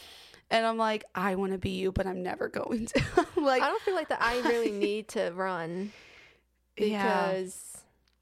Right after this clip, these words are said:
Speaker 2: I don't know.
Speaker 1: People say, though, it's, like, really therapeutic, and it's, like,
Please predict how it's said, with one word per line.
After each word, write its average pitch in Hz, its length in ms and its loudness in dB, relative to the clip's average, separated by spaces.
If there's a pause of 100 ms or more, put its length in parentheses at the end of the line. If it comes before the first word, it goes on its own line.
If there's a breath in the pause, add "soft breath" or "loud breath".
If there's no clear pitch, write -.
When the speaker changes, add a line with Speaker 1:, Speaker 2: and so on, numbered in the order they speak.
(360)
Speaker 2:
I 202 100 -2
don't 190 160 -2
know. 180 420 -4 (380 loud breath)
Speaker 1:
People 330 260 -2
say, 311 160 0
though, 311 140 2
it's, 302 100 -4
like, 262 120 0
really 247 220 0
therapeutic, 262 1040 0
and 214 140 0
it's, 196 220 -4
like, 190 560 -2